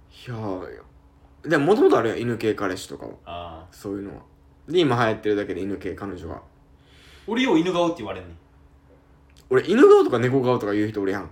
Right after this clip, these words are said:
Speaker 2: うん。
Speaker 1: あれなんなん？
Speaker 2: わからん。俺犬顔？
Speaker 1: どういう基準で？
Speaker 2: わからん。
Speaker 1: いや、俺、その、犬顔がまず
Speaker 2: 俺よう柴犬って言われんねん。
Speaker 1: いや、犬顔がどんなんかわからへんねん、まず。
Speaker 2: ガオー。
Speaker 1: いやいや、いや、ちゃうやん。<laughs> 犬言わんし、そんなん。な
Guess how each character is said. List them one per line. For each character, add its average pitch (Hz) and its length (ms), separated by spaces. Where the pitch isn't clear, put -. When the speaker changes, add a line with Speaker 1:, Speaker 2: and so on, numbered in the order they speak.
Speaker 2:
う 110 40
ん。 104 120
Speaker 1:
あ - 100
れ 107 100
な 104 140
ん 165 100
な 160 80
ん？ - 120
Speaker 2:
わ 143 100
か 170 100
ら 123 80
ん。 180 80
俺 240 180
犬 262 160
顔？ 247 320
Speaker 1:
ど 165 100
う 233 60
い 247 60
う - 20
基 208 100
準 185 120
で？ 151 60
Speaker 2:
わ - 60
か 180 100
ら 131 60
ん。 - 20
Speaker 1:
い 127 40
や、 117 80
俺、 110 300
そ 117 100
の、 - 60
犬 240 220
顔 226 120
が 214 60
ま 233 60
ず - 0
Speaker 2:
俺 - 20
よ 277 80
う 226 40
柴 185 280
犬 240 120
っ - 20
て - 60
言 175 80
わ 147 60
れ 127 80
ん 110 60
ね 95 60
ん。 - 20
Speaker 1:
い - 40
や、 110 160
犬 233 200
顔 233 180
が 175 80
ど 175 100
ん 175 80
な 123 60
ん 104 60
か 98 60
わ 92 80
か 98 80
ら 90 80
へ 107 40
ん 92 80
ね 64 60
ん、 73 60
ま 92 100
ず。 - 180
Speaker 2:
ガ - 280
オ - 220
ー。 101 120
Speaker 1:
い 101 40
や 98 160
い 110 180
や、 104 100
い - 20
や、 107 60
ち - 420
ゃ 392 40
う 466 160
や 147 100
ん。 - 120
<laughs> - 0
犬 127 200
言 165 220
わ 165 80
ん 160 60
し、 113 120
そ 110 140
ん 110 80
な 101 80
ん。 - 40
な - 60